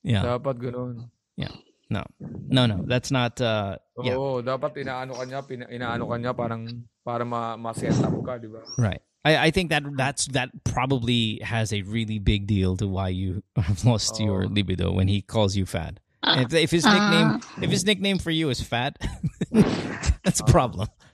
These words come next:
Speaker 1: Okay?
Speaker 2: Sabihin mo sa kanya, <laughs> ano, sabihin mo sa kanya, "Lokoy mo, lititi mo, lititi mo."
Speaker 1: Yeah. Tapos yan yung bagong
Speaker 2: Ano
Speaker 1: nickname.
Speaker 2: ba daw?
Speaker 3: Magagalit siya.
Speaker 1: Yeah. Hoy,
Speaker 2: Oh,
Speaker 1: lititi.
Speaker 2: kaya nga, ayun na.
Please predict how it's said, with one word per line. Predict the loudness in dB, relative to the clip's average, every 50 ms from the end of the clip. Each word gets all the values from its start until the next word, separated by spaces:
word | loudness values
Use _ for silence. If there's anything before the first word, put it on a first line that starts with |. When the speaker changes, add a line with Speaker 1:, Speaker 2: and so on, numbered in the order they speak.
| _ _
Speaker 1:
Okay? | -14 -8 -6 -2 -2 -2 -2 -4 -10 -18 -14 -10
Speaker 2:
Sabihin | -8 -8 -6
mo | -6
sa | -4 -2 -2 2
kanya, | 4 6 6 6 4 2 0 -2 -4
<laughs> | -6 -8 -10
ano, | -10 -6 -4 -4 -4 -4 -8 _ _ _ _ _ _
sabihin | _ -6 -4
mo | -4 -2
sa | -2 -2 -2
kanya, | 0 0 -2 -2 -2 -4 -6 -12 -16 -6 -4
"Lokoy | -2 2 4 4 4
mo, | 4 2 -2
lititi | -2 -2 -4 -4 -2 -4 -4 0 0 0 0 2
mo, | 2 0 0 0
lititi | 0 -2 -2 -4 0 0 0 2 4 2 2 6
mo." | 8
Speaker 1:
Yeah. | 10 10 12 10 8 8 8 6 6 8 8
Tapos | 6 6 6 6
yan | 4 4 4 4
yung | 4 4
bagong | 4 6 8
Speaker 2:
Ano | 8 8 10
Speaker 1:
nickname. |
Speaker 2:
ba | 10 10 10 10
daw? | 10 10 10
Speaker 3:
Magagalit | 10 10 10 8 8 6 6 6
siya. | 6 6 8 6 2 0 -4 -6 -2
Speaker 1:
Yeah. | 0 0 0 2 2
Hoy, | 2 2 4 4 8
Speaker 2:
Oh, | 10 10 12 12 12
Speaker 1:
lititi. | 10
Speaker 2:
kaya | 10 10 10 10
nga, | 10 10 10 10 8 6
ayun | 6 6 4 4 4
na. | 4